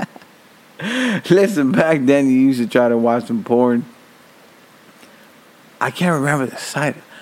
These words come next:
I think it's, I think it was Pink something. I, I definitely know I visited Bang Bros a lot. Shout out to Bang Bros, man. Hey,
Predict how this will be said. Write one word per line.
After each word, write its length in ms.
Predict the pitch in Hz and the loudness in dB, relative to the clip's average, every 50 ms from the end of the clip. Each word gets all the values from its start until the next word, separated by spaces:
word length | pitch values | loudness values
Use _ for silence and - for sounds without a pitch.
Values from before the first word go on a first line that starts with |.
| - - - - | -20 -20 -12 -6
I 120 | - 117 | -4 -2
think 180 | 120 139 139 139 | 0 0 0 2
it's, 380 | 139 117 - - - - - - - - - - - - - - - _ _ _ _ - | 0 -2 -2 -6 -10 -10 -12 -14 -20 -20 -20 -20 -20 -20 -20 -20 -20 _ _ _ _ -10
I 100 | - - | -6 -4
think 160 | 117 131 135 135 | -2 -2 0 0
it 40 | |
was 380 | 135 127 123 120 104 - - - - - - - _ _ - - | 0 0 0 -2 -4 -6 -12 -20 -20 -20 -20 -20 _ _ -16 -14
Pink 420 | - - - 143 151 156 - - - - - - - | -10 -4 -2 -2 -2 -2 -6 -12 -20 -20 -20 -20 -18
something. 720 | - - - - 143 135 135 131 135 139 135 131 135 131 123 - - - - - - - - - | -14 -12 -6 -2 -2 -2 0 0 0 0 2 2 0 0 -2 -6 -14 -20 -20 -20 -20 -20 -14 -8
I, 160 | - 107 113 - - | -6 -6 -4 -2 -2
I 100 | 113 120 | -2 -2
definitely 640 | - - - 139 135 - - - 120 113 113 113 | -4 0 0 0 0 0 -2 -2 -2 0 2 2
know 180 | 110 110 107 107 | 2 2 4 2
I 100 | 107 107 | 2 0
visited 540 | 107 110 113 107 110 101 101 - - 85 | 0 -2 -2 -2 -2 -2 -2 -6 -6 -6
Bang 320 | - 117 113 110 110 107 101 | -4 -2 -2 -2 -2 -4 -4
Bros 460 | - 98 98 98 98 101 101 87 - - - - | -4 -4 -4 -2 -2 -2 -4 -6 -10 -16 -18 -18
a 320 | - - - - - - - | -16 -14 -14 -14 -14 -12 -10
lot. 460 | - - - - - - - - - - - - - - - - - - - - - - - | -6 -6 -4 -4 -6 -8 -12 -18 -20 -20 -20 -20 -20 -20 -20 -20 -20 -20 -20 -20 -20 -20 -18
Shout 220 | - - - 202 226 | -8 0 2 2 4
out 160 | 214 196 170 | 4 2 0
to 60 | 147 | 0
Bang 420 | 123 117 151 160 160 160 156 143 | 0 2 2 2 2 2 2 2
Bros, 340 | 123 135 135 127 123 123 113 | 4 4 4 4 4 2 2
man. 300 | 110 117 120 123 123 120 - | 2 2 4 4 2 2 2
Hey, 260 | 175 196 202 147 | 2 2 4 2